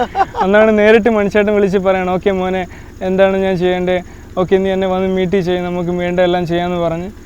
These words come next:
പിന്നെ ഞാൻ ഇവിടെ വന്നു. ഓണത്തിനൊക്കെ മണിച്ചേട്ടൻ്റെ കൂടെ ഉണ്ടായിരുന്നു. ആ, എന്താ പറയാ, അടിപൊളിയായിട്ട് ഇവിടെ ഓണമൊക്കെ കൊണ്ടാടി. അതിന് ശേഷം മണിച്ചേട്ടൻ എന്നെ ഒക്കെ ബാംഗ്ലൂർ സെൻഡ് ചെയ്ത്. ഇപ്പം ഞാനൊരു ട്രെയിനിങ്ങിൽ ആണ്, ഇപ്പോൾ നാല് മാസമായി already. അപ്പോൾ ഇനി ഒരു,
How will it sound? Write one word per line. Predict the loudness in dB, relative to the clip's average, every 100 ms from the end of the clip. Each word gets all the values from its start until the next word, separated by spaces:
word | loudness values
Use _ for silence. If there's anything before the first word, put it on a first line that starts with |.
| -20 -20 -4
പിന്നെ | 0 2
ഞാൻ | 2 2
ഇവിടെ | 4 4
വന്നു. | 4 2 -2 -6 -10 -14 -2
ഓണത്തിനൊക്കെ | 0 2 0 0 0
മണിച്ചേട്ടൻ്റെ | -2 -2 0 0 2
കൂടെ | 2 2
ഉണ്ടായിരുന്നു. | 2 2 2 0 -6 -10 -10
ആ, | -4 -2
എന്താ | 2 4
പറയാ, | 4
അടിപൊളിയായിട്ട് | 4 4 4 2 0
ഇവിടെ | 2 2
ഓണമൊക്കെ | 2 0 -2
കൊണ്ടാടി. | -2 -2 -2 -2 -4
അതിന് | -6 -6
ശേഷം | -4 -4 -4
മണിച്ചേട്ടൻ | -4 -4 -4 -4
എന്നെ | -4 -6
ഒക്കെ | -4 -4
ബാംഗ്ലൂർ | -4 -2 -2 -4
സെൻഡ് | -4 -4
ചെയ്ത്. | -2 -4 -8 -14 -20 -12 -8
ഇപ്പം | -4 -2
ഞാനൊരു | -2 -2 -2 -4 -4
ട്രെയിനിങ്ങിൽ | -2 0 0 0 -2 -4
ആണ്, | -6 -6
ഇപ്പോൾ | -4 -4
നാല് | 0 0
മാസമായി | 0 -2 -4 -6 -8 -8
already. | -8 -6 -8 -10 -16 -20 -20 -20 -20 -14 -6
അപ്പോൾ | -4 0
ഇനി | 0
ഒരു, | 2 2